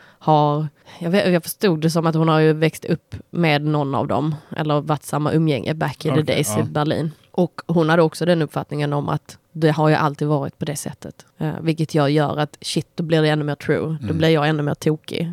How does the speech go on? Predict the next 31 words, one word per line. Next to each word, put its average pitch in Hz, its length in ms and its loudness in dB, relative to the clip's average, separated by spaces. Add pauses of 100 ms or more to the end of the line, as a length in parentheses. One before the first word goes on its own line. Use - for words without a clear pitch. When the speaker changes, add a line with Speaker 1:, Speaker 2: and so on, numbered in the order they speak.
Speaker 1:
För 160 120 -4
då 151 60 2
är 156 120 2
det 151 60 -2
så - 80 -8
här, - 180 -16
shit, - 300 -4
de 151 160 -2
har 151 100 2
ju 151 60 2
alltid, 147 460 -2
de 156 140 0
har 160 60 6
hållit 156 160 2
på 165 100 0 (140)
ända 156 220 0
sedan, 143 260 -6 (800)
ja, - 140 -6 (240)
hur 170 120 4
många 156 260 4
år 147 40 2
som 151 180 -4
helst 120 260 -6
nu. 143 200 -4 (200)
Speaker 2:
Mm. 90 240 -10 (260)
Speaker 1:
Och 151 340 4
har 151 260 2
haft - 340 -2
samma 139 440 -2 (200)
approach. - 640 -6 (460)
Alltid. - 500 -4